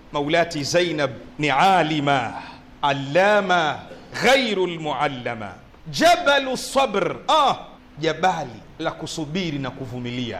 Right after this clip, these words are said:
Isome Karbala, alafu muangalie Zainab, uvumilivu aliyokuwa nao. Mwanamke aliyeuliliwa watoto wake mbele ya macho yake anaona, lakini si kuwa watoto wake, la,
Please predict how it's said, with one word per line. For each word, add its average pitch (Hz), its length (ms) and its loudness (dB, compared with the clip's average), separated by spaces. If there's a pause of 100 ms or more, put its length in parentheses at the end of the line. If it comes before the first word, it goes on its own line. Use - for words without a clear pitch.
(360)
Isome 214 500 2
Karbala, 185 760 2 (340)
alafu 226 420 4
muangalie 220 760 4
Zainab, 220 520 4 (360)
uvumilivu 254 1000 4
aliyokuwa 233 600 2
nao. 160 420 -2 (220)
Mwanamke 240 880 2 (240)
aliyeuliliwa 262 1400 6 (220)
watoto 240 520 4
wake 165 460 4 (280)
mbele 214 320 4
ya 185 100 4
macho 165 260 -4
yake 165 260 -2
anaona, 127 360 -4 (480)
lakini 202 340 0
si 233 140 -2
kuwa 214 260 2
watoto 190 300 2
wake, 208 280 2
la, 190 300 2